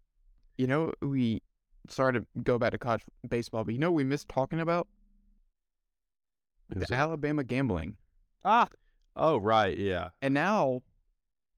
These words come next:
Speaker 2: I
Speaker 1: apparently, Iowa State
Speaker 3: Iowa
Speaker 1: is
Speaker 3: State.
Speaker 2: That's
Speaker 1: Yeah.
Speaker 2: across several sports, apparently.
Speaker 3: Yeah, it's not,
Speaker 1: Fifteen
Speaker 3: oh.
Speaker 1: of their active student athletes.
Speaker 3: Hey, newsflash, marketing works.
Speaker 2: Yeah.
Speaker 3: <laughs> What?
Speaker 2: So,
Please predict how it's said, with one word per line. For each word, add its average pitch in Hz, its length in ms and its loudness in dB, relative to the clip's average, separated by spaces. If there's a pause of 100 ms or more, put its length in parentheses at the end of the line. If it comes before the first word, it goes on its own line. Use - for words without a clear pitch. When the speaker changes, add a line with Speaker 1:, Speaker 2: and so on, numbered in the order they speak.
(120)
Speaker 2:
I 101 100 -4
Speaker 1:
apparently, 165 320 0
Iowa 131 360 0
State - 380 -4
Speaker 3:
Iowa 147 160 -6
Speaker 1:
is 113 160 -12
Speaker 3:
State. 135 240 -10 (300)
Speaker 2:
That's 117 220 0
Speaker 1:
Yeah. 170 40 0
Speaker 2:
across 113 360 2
several 110 460 -4
sports, 82 360 -10
apparently. 80 480 -4 (480)
Speaker 3:
Yeah, 320 120 2
it's 165 160 -2
not, - 140 0
Speaker 1:
Fifteen 160 140 -2
Speaker 3:
oh. 202 240 0 (180)
Speaker 1:
of 143 120 -2
their 139 180 0
active 139 340 -4
student 139 320 -4
athletes. 113 500 -8 (640)
Speaker 3:
Hey, 220 220 -2
newsflash, 208 840 2 (220)
marketing 269 580 0
works. 294 640 0 (520)
Speaker 2:
Yeah. 196 340 0
Speaker 3:
<laughs> - 640 -20
What? 247 240 2
Speaker 2:
So, 123 380 2